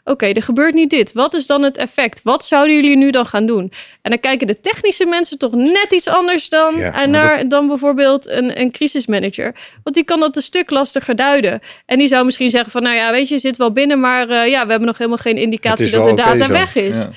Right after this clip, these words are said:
Speaker 2: is natuurlijk ook, denk ik, elkaars blikveld, hè? Want de een zegt technisch van, "Oké, ik zie iets en daar vind ik iets van." Maar een ander zal misschien het feit dat zoiets gebeurt, bijvoorbeeld het maatschappelijke, de maatschappelijke impact gaan afwegen. En want daar
Speaker 1: Ja,
Speaker 2: zit natuurlijk ook
Speaker 1: zeker.
Speaker 2: verschil in vanuit welke discipline je daarop reageert.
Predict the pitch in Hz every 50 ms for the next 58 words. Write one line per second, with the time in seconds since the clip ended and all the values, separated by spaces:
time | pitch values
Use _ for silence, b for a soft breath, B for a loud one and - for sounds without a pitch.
0 | - - 156 156 151 139 - 139 139 139 123 123 123 110 113 107 - 107 - -
1 | 110 104 98 - 113 127 - - 110 95 - 107 110 110 104 107 95 92 90 87
2 | - 95 - - 101 92 - 92 92 - - 104 95 - 101 101 101 101 98 -
3 | - - 101 101 98 98 92 - - 87 87 87 82 - - 101 113 113 107 -
4 | 85 - - - - - - 90 101 104 101 98 95 92 101 117 120 113 107 95
5 | 85 87 87 85 - - 98 87 82 82 - - 90 90 90 - 85 - - 87
6 | 87 90 - - - 92 101 107 98 90 - - 113 98 90 80 82 87 - 95
7 | 87 95 98 95 95 - - 131 135 - 135 113 - - 95 90 107 107 107 -
8 | - 170 175 - 170 - - 92 98 92 - 78 - - - - - 76 - -
9 | 73 71 - - - _ - _ _ _ _ _ - 127 127 147 139 - 139 123
10 | - 117 - - 285 - 139 143 131 110 92 92 92 - - 95 95 90 90 92
11 | 98 95 95 - - 98 - - - - 117 101 95 95 90 92 92 - - 98
12 | 98 98 92 - - 139 107 95